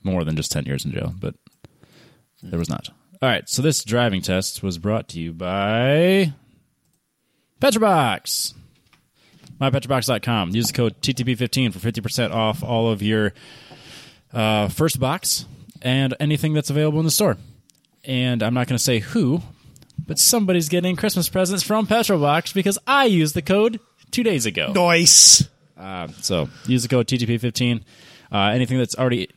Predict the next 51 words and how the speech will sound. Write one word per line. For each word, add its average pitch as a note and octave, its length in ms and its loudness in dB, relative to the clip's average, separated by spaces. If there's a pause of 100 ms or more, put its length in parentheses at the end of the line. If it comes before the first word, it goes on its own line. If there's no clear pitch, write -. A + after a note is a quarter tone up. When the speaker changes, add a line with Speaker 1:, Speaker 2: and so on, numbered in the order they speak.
(180)
Speaker 1:
been B2 380 -2
put C#3 200 -2
in C#3 120 -2
the B2+ 60 0
box C3 480 -2 (300)
that, A2 120 -2 (520)
that G2 260 -4
people G2+ 220 0
have, F2+ 120 0
uh, F2 240 2 (220)
they've F2+ 160 -2
had F#2 240 -2
excess A2+ 340 0
of A2 340 0
is G#2 140 -2
already G2 200 0
in F#2 60 -2
the F2+ 60 -2
store. F#2 240 0
So, - 120 -2
like, - 340 -8
dog G#2+ 180 0
collars, G2+ 300 2
shirts, - 440 -2 (460)
uh, F#2 120 -2
car C3+ 140 0
care B2+ 120 2
products, A#2 480 0 (240)
these B2+ 140 2
are C3 40 2
things B2+ 200 -2
that A#2 60 0
show B2+ 180 2
up A#2 100 -2
every B2 280 0
month A#2+ 400 -2
if G#2+ 140 -6
you A2 140 2
have G#2 160 0
the G2+ 80 -2
subscription G#2 420 0
box. G#2 340 -2 (840)
Speaker 2:
I C#3 40 -2
think C4 280 -2
that E3 140 0
this E3+ 200 4
is F3 120 4
a D#3+ 80 4
really D3 340 4
good C#3+ 340 2
website. B2 920 0